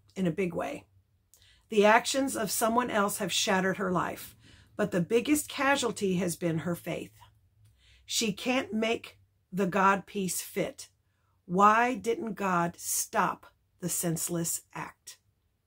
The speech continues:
"I just need to know I matter," my friend says. "I need to know that God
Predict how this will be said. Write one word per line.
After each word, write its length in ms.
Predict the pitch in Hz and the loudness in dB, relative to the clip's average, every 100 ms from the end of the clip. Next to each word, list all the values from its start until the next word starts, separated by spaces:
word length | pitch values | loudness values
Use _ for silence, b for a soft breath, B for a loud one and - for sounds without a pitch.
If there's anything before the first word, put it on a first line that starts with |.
| _ _ _ _ _ _ _ _ _ b b b b b | _ _ _ _ _ _ _ _ _ b b b b b
"I 160 | 214 214 | 4 6
just 240 | 240 - | 4 2
need 240 | 220 214 | 0 2
to 100 | 180 | 0
know 280 | 202 196 196 | 2 4 4
I 180 | - 190 | 2 2
matter," 560 | 185 175 175 - 180 - - | 2 2 0 -2 -8 -12 -6
my 180 | 175 | -4
friend 360 | 170 - 165 160 | -4 -4 -4 -4
says. 360 | - 175 175 - | -6 -6 -8 -8
"I 160 | 202 196 | -2 2
need 280 | 196 214 - | 4 2 0
to 100 | 208 | 0
know 180 | 196 | 2
that 220 | 190 175 170 | 2 -2 -2
God 440 | 196 196 202 202 | 2 4 4 0